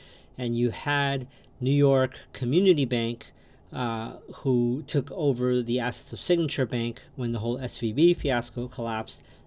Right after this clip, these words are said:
They were down again almost ten percent today after being down forty percent yesterday.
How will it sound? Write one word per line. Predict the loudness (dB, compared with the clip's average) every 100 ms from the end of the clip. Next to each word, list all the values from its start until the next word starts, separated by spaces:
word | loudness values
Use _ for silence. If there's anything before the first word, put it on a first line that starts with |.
| 0
They | 4
were | 4 2
down | -2 -2 0 0 -2
again | -2 0 2 0 -4 -8
almost | -2 0 0 -2
ten | -6 -6
percent | -6 -8 -8 -4
today | -4 0 0 -2
after | -6 -6 -4
being | -2 -2
down | -4 -6
forty | 2 4 4
percent | 0 -6 0 0
yesterday. | 2 -2 -2 -2 0 -2